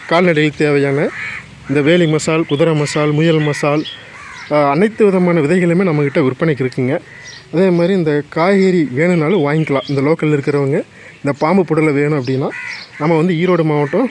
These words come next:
குன்னத்தூர் பக்கத்துல தான் இருக்கோம். அஹ், குன்னத்தூர் வந்து ஆட்டு சந்தைக்கு ஃபேமஸான ஏரியா தெரியும். நியர்பை இருக்கிறவங்க காய்கறி வேணும்னா வாங்கிக்கலாம் வந்து.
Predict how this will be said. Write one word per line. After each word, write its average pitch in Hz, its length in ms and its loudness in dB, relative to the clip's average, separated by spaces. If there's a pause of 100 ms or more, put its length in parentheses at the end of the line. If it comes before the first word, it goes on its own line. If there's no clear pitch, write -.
குன்னத்தூர் 165 480 0
பக்கத்துல 143 340 -2
தான் 151 80 0
இருக்கோம். 131 320 -2 (800)
அஹ், 139 120 -4
குன்னத்தூர் 175 360 0
வந்து 165 160 2
ஆட்டு 160 220 0
சந்தைக்கு 151 320 -2
ஃபேமஸான 151 380 0
ஏரியா 139 260 0
தெரியும். 143 360 0
நியர்பை 165 380 2
இருக்கிறவங்க 147 520 -2 (200)
காய்கறி 160 340 0
வேணும்னா 143 320 0
வாங்கிக்கலாம் 135 420 0
வந்து. 120 240 0